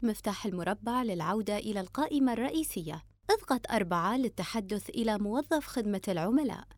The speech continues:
اضغط خمسة للتحدث إلى موظف خدمة العملاء. عملاؤنا الكرام، ساعات العمل الرسمية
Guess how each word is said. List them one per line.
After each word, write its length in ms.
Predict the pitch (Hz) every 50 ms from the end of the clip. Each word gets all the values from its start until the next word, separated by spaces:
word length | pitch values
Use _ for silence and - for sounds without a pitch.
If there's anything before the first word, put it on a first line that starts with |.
| - - _ - 302
اضغط 380 | 285 214 214 - 202 196 -
خمسة 480 | - - 262 233 214 - - 214 240 302 -
للتحدث 760 | 285 233 - - 240 220 - - 359 - 240 247 247 240 -
إلى 340 | - - 226 220 208 196 190
موظف 500 | 190 185 180 180 185 185 196 190 - -
خدمة 340 | 180 - - 175 175 175 170 -
العملاء. 540 | 190 160 151 156 175 233 262 277 - - - - - - _ -
عملاؤنا 640 | 269 277 277 277 294 320 440 480 403 359 330 302 254
الكرام، 520 | 233 - - 262 220 185 180 180 180 180 - _ _ -
ساعات 500 | - - 294 269 262 330 440 440 - 311
العمل 360 | 240 214 226 226 226 208 196
الرسمية 680 | 190 190 185 185 - - - 240 240 233 233 254 320